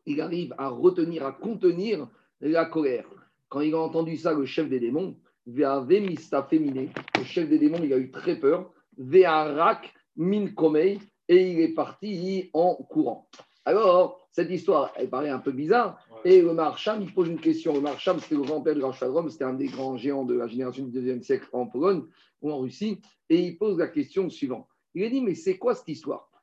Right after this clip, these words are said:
Speaker 1: On ne comprend pas tellement, parce que normalement, le, <clears throat>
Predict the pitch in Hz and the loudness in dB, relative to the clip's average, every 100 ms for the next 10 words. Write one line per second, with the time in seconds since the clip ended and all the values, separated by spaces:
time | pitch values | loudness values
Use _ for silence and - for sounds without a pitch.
0 | _ - 175 180 226 - 170 127 123 127 | _ -12 -8 -4 -2 0 -2 -4 -10 -4
1 | 175 233 233 185 208 202 175 160 - - | -2 0 0 0 2 0 -2 -6 -18 -20
2 | _ - 165 196 180 185 185 208 196 156 | _ 0 10 10 12 8 2 -2 0 -2
3 | 123 | -8